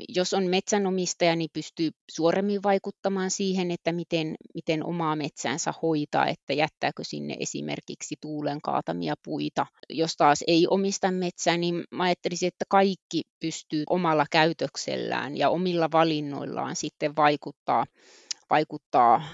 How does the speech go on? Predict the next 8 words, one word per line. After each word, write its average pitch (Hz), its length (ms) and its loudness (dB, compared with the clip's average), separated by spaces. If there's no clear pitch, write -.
ja 156 140 6
miten 180 320 2
niin 175 100 0
kun - 140 -2
arvostaa 160 760 4
esimerkiksi, 143 880 -6
mm, 156 420 -4
materiaalia, 170 920 2